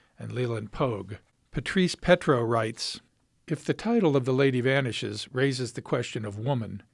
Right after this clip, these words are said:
it also seems to suggest an inevitable narrative resolution. The lady, the woman, the secret support of narrative and symbolic order, must vanish from representation in order for the narrative to contain the threat she poses by virtue of her sexual difference."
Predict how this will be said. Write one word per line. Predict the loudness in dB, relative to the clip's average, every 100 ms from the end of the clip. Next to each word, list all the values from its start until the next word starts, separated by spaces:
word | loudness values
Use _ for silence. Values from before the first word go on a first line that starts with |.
| -8
it | 2
also | 4 4 0
seems | 0 -2 -4 -2
to | -4
suggest | -4 -4 -2 -2 -2 -6
an | -6
inevitable | 0 2 2 2 0 0
narrative | 0 2 2 0
resolution. | -2 -4 -2 2 2 0 -8 -14 _ _
The | -4
lady, | 4 6 6 2 -6 -6
the | -2
woman, | 4 4 2 -6 -10 _ _
the | -8
secret | -4 0 0 0
support | -2 -6 2 2 2
of | 0
narrative | 0 2 2 0
and | -2 -4
symbolic | -6 -2 0 0 -2
order, | 2 2 2 -6 -14 _ _ _
must | -2 0 0
vanish | 0 2 2 0 -2 -4
from | -4 -2
representation | -2 -2 -6 -2 0 2 0 -8 -12 _ _
in | -4 4
order | 6 6
for | 4 -2
the | 0
narrative | 2 4 2 -2 -4
to | -4
contain | -4 -6 2 2 2
the | 0
threat | 0 2 2
she | 2 -2
poses | -2 -2 -4 -6 -10
by | -4 -4
virtue | 0 0 0 -2 -2
of | -4
her | -6
sexual | -4 -2 -2 -4 -4
difference." | 0 0 0 -10 -12